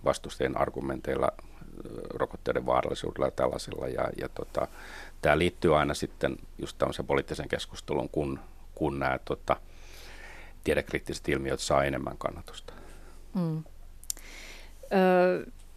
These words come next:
Speaker 2: no mä itse ajattelen sillä tavalla, että tää, tässä rokotekeskusteluun saattaa, näihin epäluuloihin saattaa sotkeutua myös semmonen yleinen, ö, mielikuva, joka on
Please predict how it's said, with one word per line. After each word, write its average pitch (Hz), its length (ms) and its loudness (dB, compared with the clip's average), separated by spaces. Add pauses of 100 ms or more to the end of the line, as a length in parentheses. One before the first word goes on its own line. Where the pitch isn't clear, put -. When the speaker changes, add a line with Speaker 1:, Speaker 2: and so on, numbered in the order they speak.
(520)
Speaker 2:
no 214 100 -2
mä 233 140 8
itse 277 220 6
ajattelen 208 360 4
sillä 226 200 2
tavalla, 170 380 4
että - 280 -4
tää, 175 240 8
tässä 180 240 -2
rokotekeskusteluun 170 920 0
saattaa, 160 460 0 (260)
näihin 190 220 8
epäluuloihin 170 840 8
saattaa 165 540 2
sotkeutua 160 640 2
myös 165 260 -2
semmonen 165 420 -2 (280)
yleinen, 170 640 8
ö, - 40 -6 (640)
mielikuva, 170 920 2
joka 160 300 0
on 160 260 -2